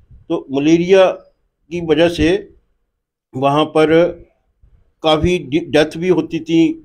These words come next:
पूरे, पूरे area में मलेरिया फैलता था और काफ़ी ये बीमारी जो है काफ़ी deadly थी। तो वो कहते कि यार,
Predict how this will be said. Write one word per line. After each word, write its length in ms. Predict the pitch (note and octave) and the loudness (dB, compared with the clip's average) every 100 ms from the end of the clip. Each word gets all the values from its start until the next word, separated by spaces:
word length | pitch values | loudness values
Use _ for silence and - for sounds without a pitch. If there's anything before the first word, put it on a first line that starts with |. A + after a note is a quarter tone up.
| - | -4
पूरे, 180 | D3+ E3 | 0 0
पूरे 400 | D#3+ D#3+ E3+ - | 0 0 0 0
area 320 | C#3+ D#3+ F3 | -2 2 2
में 340 | F3 F3 E3+ E3+ | 4 0 -2 -6
मलेरिया 380 | C#3 D3 D3 D#3+ | -4 -2 0 0
फैलता 380 | C3+ C#3 D3 D3+ | 0 -2 -2 -4
था 160 | D#3 | -2
और 160 | E3 D#3 | -2 -2
काफ़ी 460 | C#3 C3+ D3+ D#3+ - _ _ _ B2+ | -2 -2 -2 -10 -12 _ _ _ -4
ये 240 | D#3 - _ _ | -4 -4 _ _
बीमारी 400 | A#2+ C3 C#3 C#3+ | -8 -2 0 0
जो 200 | D#3+ D#3 D#3 | 0 2 0
है 60 | |
काफ़ी 360 | D#3 C#3 C3 D#3+ D#3+ | 2 -2 0 -4 -4
deadly 420 | B2 C#3 D3 F3+ | -2 -2 -2 -6
थी। 380 | F3+ D#3 D#3+ D#3+ _ _ _ _ _ _ - | -6 -8 -8 -10 _ _ _ _ _ _ -10
तो 180 | G3+ - | -10 -10
वो 240 | D3+ D3+ G3 | -10 -6 -4
कहते 340 | F#3 F3 F3+ | -4 -2 -4
कि 260 | G3+ A#3 F#3+ | -6 -4 -2
यार, 220 | G3 | -4